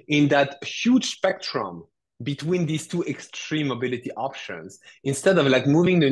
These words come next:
needle that way, can we move it that way? And what these results actually show us is that we can actually achieve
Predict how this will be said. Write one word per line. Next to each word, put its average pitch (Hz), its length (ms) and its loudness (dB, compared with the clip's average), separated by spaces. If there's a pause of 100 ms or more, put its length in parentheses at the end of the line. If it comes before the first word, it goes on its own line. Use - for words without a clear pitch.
needle 123 300 2
that 139 280 2
way, 107 140 0 (120)
can 135 120 0
we 147 120 0
move 127 220 -2
it 110 160 -8
that 92 240 -8
way? 67 160 -14 (560)
And 131 340 2 (220)
what 139 300 0
these - 240 0
results 135 340 -2
actually 110 340 -10 (120)
show 185 200 -2
us 78 280 -2 (140)
is 127 200 -2
that 120 320 4 (340)
we 151 120 -2
can 240 180 -2
actually 170 320 0
achieve 160 440 0